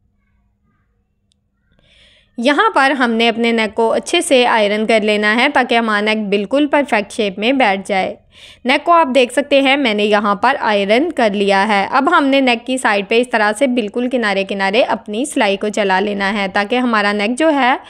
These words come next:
वो अपनी बिल्कुल परफेक्ट शेप में आ जाए।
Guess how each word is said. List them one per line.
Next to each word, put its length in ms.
वो 120
अपनी 260
बिल्कुल 340
परफेक्ट 440
शेप 280
में 160
आ 220
जाए। 360